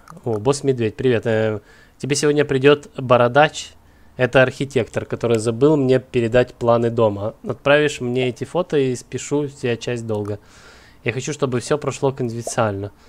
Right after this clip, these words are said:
Моя дочь Мэри крутит шашни за моей спиной. Ой. <laughs> Мне нужно узнать, кто его, э, кто её хахаль.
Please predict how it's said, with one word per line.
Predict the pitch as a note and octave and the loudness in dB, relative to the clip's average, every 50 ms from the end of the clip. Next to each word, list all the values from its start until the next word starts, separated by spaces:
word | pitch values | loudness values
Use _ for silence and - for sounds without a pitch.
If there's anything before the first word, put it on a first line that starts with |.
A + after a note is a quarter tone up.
| - _ _ | -20 _ _
Моя | A#2+ B2 C3 C#3 C#3 | 0 2 4 4 4
дочь | C3 D#3 E3+ D#3+ - - | 4 2 0 0 -2 -2
Мэри | C3 C3+ D3 D#3 D#3+ | 0 2 2 2 0
крутит | C#3 - C3 C3+ C3+ C#3+ C3 - - _ _ _ _ _ _ _ _ - _ _ - - | -2 -2 -2 -2 0 0 -4 -4 -8 _ _ _ _ _ _ _ _ -20 _ _ -20 -18
шашни | - - - C#3 C#3+ C#3+ - D3 C#3 C#3+ C#3+ - | -8 2 4 4 4 4 0 -2 -2 -2 -2 -4
за | C#3 A#2+ B2 A#2 | -6 -4 -4 -2
моей | A#2 A#2 A#2+ A#2 | -2 -2 -4 -4
спиной. | - - - - A#2 A2+ G#2 G2+ G2 - _ _ _ _ _ _ _ _ _ _ _ _ - - _ _ _ _ - | -6 -8 -8 -6 -6 -4 -4 -6 -8 -10 _ _ _ _ _ _ _ _ _ _ _ _ -20 -20 _ _ _ _ -4
Ой. | A#2+ G#2 F#2+ - - _ _ _ _ _ _ - - - | -4 -4 -4 -6 -12 _ _ _ _ _ _ -20 -2 0
<laughs> | D#3+ C3+ C3+ A3 - - - - G#3 A#3 A#3+ A#3 G#3+ G#3+ G#3 G3+ E3+ C3+ - _ - | 0 4 6 6 4 4 0 -4 -4 -4 -4 -6 -8 -10 -12 -12 -12 -14 -14 _ 0
Мне | B2+ C3+ D3+ | 4 4 4
нужно | E3 F3 E3+ D#3 D3 D#3 D#3+ | 4 4 0 2 2 2 2
узнать, | D#3+ D3+ C3+ A#2+ C3+ C#3+ D3 C#3+ C#3+ - - - - _ - _ _ _ _ _ | 2 0 0 4 6 6 6 6 2 -6 -18 -20 -20 _ -20 _ _ _ _ _
кто | - - - C#3 C3 C#3 D3 - - | -20 -4 0 2 2 2 0 -2 -2
его, | C#3 B2+ B2+ B2+ B2+ B2+ C3+ C3 - - _ _ _ _ _ - _ _ - - - - - - | 0 0 2 2 4 2 2 0 -4 -12 _ _ _ _ _ -20 _ _ -20 -20 -20 -20 -12 -12
э, | B2+ A2+ | -12 -10
кто | - - C#3+ | 0 2 4
её | C#3 C#3 C3+ | 4 4 2
хахаль. | C3+ - C3+ A2+ - - - G2 A2+ | 2 2 0 0 0 -2 -8 -12 -12